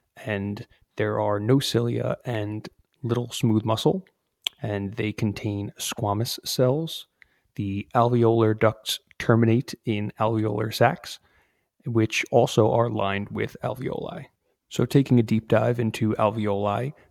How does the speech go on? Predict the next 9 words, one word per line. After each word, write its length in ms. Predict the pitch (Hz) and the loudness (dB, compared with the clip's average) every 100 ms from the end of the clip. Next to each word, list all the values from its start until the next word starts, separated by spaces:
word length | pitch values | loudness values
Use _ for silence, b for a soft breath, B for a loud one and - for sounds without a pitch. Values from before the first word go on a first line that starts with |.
| - | 0
there 160 | 107 | 4
are 240 | 104 101 107 | 6 4 2
approximately 800 | - 117 - 113 - 120 107 - | 0 0 0 -4 -6 -6 -10 -6
three 280 | - 131 | 0 0
hundred 360 | 113 117 113 107 | 2 2 2 0
million 400 | 110 113 113 123 | 0 0 0 -4
alveoli 720 | - 110 113 104 110 117 117 | -4 -4 -2 -2 -2 -4 -6
per 200 | - 107 | -2 -2
lung. 420 | 107 101 104 165 | 0 -4 -2 -4